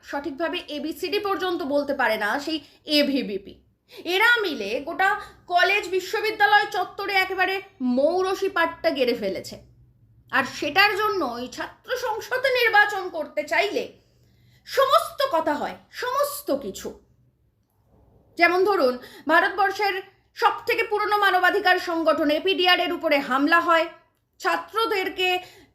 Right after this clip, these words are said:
আটকে রাখা হয় থানায়, মেদিনীপুরে ছাত্রীদের সঙ্গে অকথ্য অত্যাচার করা হয়, বেল্ট দিয়ে মারা হয়,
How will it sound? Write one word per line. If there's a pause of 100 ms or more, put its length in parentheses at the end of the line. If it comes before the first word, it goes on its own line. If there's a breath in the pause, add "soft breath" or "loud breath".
(240)
আটকে
রাখা
হয়
থানায়, (640)
মেদিনীপুরে
ছাত্রীদের
সঙ্গে
অকথ্য (160)
অত্যাচার
করা
হয়,
বেল্ট
দিয়ে
মারা
হয়,